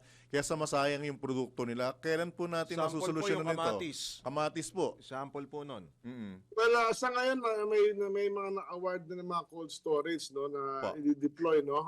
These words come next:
Speaker 3: At, ah, tuloy-tuloy yung bidding sa mga, may mega cold storage, may mga modular cold storage. Before the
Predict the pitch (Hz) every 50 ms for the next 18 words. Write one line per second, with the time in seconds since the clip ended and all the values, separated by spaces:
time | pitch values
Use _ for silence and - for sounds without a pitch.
0 | 139 135 143 - - - 143 139 - 156 156 156 156 151 - 160 156 156 160 156
1 | 156 156 156 151 143 147 156 156 147 143 156 151 151 - 151 147 147 147 143 143
2 | _ _ _ _ _ _ _ _ _ - 147 151 156 160 165 160 160 151 160 151
3 | 151 151 156 151 139 - - 180 180 175 180 180 180 160 147 156 151 151 147 147
4 | 147 147 147 147 139 139 147 143 147 143 139 - 139 139 135 - - - 160 156
5 | 156 156 151 139 131 147 160 151 156 202 202 196 180 202